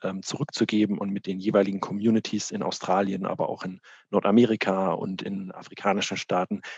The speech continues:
in Kontakt zu treten. Ähm, auf der anderen Seite gibt es, wie Sie erwähnt haben, natürlich, ähm, Millionen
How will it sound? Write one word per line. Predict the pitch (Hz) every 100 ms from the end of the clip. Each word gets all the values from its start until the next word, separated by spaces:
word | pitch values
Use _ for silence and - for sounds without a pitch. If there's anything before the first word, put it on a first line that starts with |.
| - -
in | -
Kontakt | - 92 104 - -
zu | 101
treten. | - 90 - 82 - _ _ _ _ _ _ _ -
Ähm, | 104 101 101 107 - _ _ _ -
auf | 101
der | 107
anderen | 135 165 143 135
Seite | 123 123 127 123 113
gibt | 107 - -
es, | 113 - -
wie | - 117
Sie | 120
erwähnt | 95 98 123 -
haben, | 104 104
natürlich, | 104 98 120 113 - -
ähm, | 107 98 98
Millionen | 107 131 127 123 139 156 143 127 123